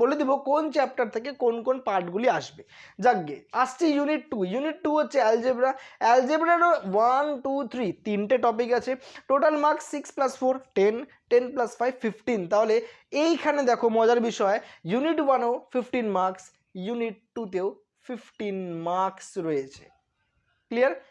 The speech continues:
কমপ্লেক্স নাম্বার and কোয়াড্রেটিক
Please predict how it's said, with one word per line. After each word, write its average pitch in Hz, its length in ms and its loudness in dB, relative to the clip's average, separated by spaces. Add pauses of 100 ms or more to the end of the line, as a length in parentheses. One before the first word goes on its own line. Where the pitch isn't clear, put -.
(220)
কমপ্লেক্স 214 380 0 (100)
নাম্বার 269 260 0 (640)
and 208 140 -4 (720)
কোয়াড্রেটিক 202 460 -2